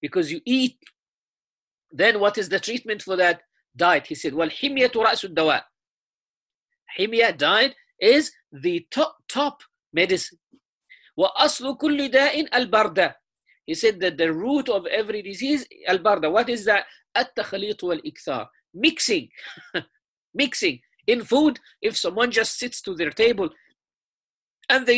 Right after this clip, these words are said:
eat from every type of food and this and that, and that's number one. If you put this with this and this with this and this with this, it will kill you. Wal-ikthar, having a lot of it. Subhanallah, Al-Qadi Iyad Al-Yahsabi in, uh, Tartib Al-Madarik mentions about one of the ulama of Al-Andalus, and he says that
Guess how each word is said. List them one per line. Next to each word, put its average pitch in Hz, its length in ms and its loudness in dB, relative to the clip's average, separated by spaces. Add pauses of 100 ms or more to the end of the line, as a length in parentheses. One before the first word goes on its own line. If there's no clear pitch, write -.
eat 247 180 -2
from 233 240 -2
every 208 320 0
type 208 280 -2
of 208 160 -10
food 214 200 -6
and 202 140 -4
this 208 160 -2
and 220 140 -4
that, 233 200 0
and 294 360 2 (240)
that's - 240 -2
number 202 240 2
one. 175 280 2 (800)
If 160 140 -4
you 175 80 -6
put 190 160 -8
this 220 220 2
with 165 200 -6
this 185 200 -2
and 147 180 -6
this 180 160 -8
with 143 140 -8
this 170 160 -8
and 143 100 -14
this 180 140 -12
with 156 100 -16
this, 226 140 -16 (260)
it 226 120 -6
will 254 120 -4
kill 311 200 0
you. 254 300 0 (480)
Wal-ikthar, 240 600 2
having 196 360 0
a 208 60 6
lot 240 280 0
of 202 120 0
it. 135 120 -2 (760)
Subhanallah, 233 600 0
Al-Qadi 214 440 2
Iyad 214 200 2
Al-Yahsabi 214 580 -4 (320)
in, 190 140 -2
uh, 165 260 0
Tartib 226 340 -6
Al-Madarik 214 520 -2
mentions 233 400 -4
about 208 340 0
one 208 180 -6
of 214 120 -10
the 180 120 0
ulama 220 480 -2
of 165 140 -8
Al-Andalus, 233 640 -4
and - 120 -14
he 202 120 -14
says 254 320 2
that 233 160 -6